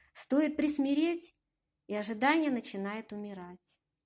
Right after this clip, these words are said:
Деятельность питает его. В свою очередь, ожидание двигает мою деятельность.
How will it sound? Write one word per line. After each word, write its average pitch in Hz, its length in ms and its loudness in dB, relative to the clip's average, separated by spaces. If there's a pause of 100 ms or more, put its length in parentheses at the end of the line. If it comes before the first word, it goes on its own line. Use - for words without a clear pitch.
(360)
Деятельность 285 760 4
питает 269 560 -2
его. 175 420 -16 (280)
В - 60 -20
свою 220 360 0
очередь, 254 560 -4 (480)
ожидание 285 560 4
двигает 233 560 -2
мою 202 300 -8
деятельность. 180 840 -16